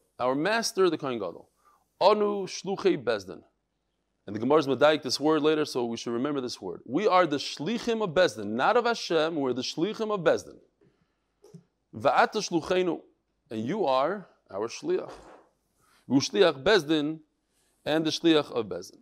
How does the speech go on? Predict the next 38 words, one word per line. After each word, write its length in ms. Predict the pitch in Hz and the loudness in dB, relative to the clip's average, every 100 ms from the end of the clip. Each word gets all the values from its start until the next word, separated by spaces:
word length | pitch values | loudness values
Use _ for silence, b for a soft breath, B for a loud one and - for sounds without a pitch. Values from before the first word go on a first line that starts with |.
| - | -2
Mashbi'in 340 | 139 139 247 | 0 2 4
alecha 680 | 226 202 190 220 180 156 139 | 6 6 6 4 2 2 2
b'mi 160 | 147 | 0
sheshikin 400 | 190 151 170 185 | -2 -6 -6 -4
shmoi 300 | 165 165 165 | -4 -2 -2
b'bais 220 | 147 143 | 0 -2
hazeh. 200 | 127 107 | -2 -2
We're 60 | 104 | -2
gonna 120 | 139 | -2
t-, 120 | 135 - | -4 0
make 260 | 196 165 | 2 0
you 200 | 143 208 | -4 -4
swear 540 | 160 - 190 139 117 151 _ _ _ _ | -4 2 4 4 2 -4 _ _ _ _
with 160 | 131 139 | 0 4
the 80 | |
name 160 | 165 233 | 2 2
of 80 | 202 | 0
HaKadosh 280 | 160 127 113 | 0 -2 2
Baruch 260 | 190 190 - | 4 4 4
Hu, 260 | 160 139 - _ | 2 2 -6 _
who 160 | 139 127 | -2 2
rests 360 | 165 202 - | 2 2 -2
in 100 | 147 | 0
this 200 | 143 170 | 2 2
house 320 | - 160 135 | -2 -2 -2
right 180 | 139 127 | 0 0
here, 100 | 123 | 0
in 60 | 113 | -4
this 100 | 139 | -2
Beis 200 | 151 135 | -4 -2
Hamikdash. 320 | 117 95 92 - - | -6 -8 -12 -16 0
Shelo 160 | 131 | 2
tishana 720 | 135 135 - 202 214 196 190 135 | 2 -2 0 2 2 2 -4 0
davar 300 | 196 185 185 | 2 2 0
mikol 320 | 185 180 185 | -2 -2 0
ma 100 | 185 | -2
she'amarnu 500 | 170 170 160 131 107 | -2 -2 -2 -2 -6
lecha. 160 | - | -12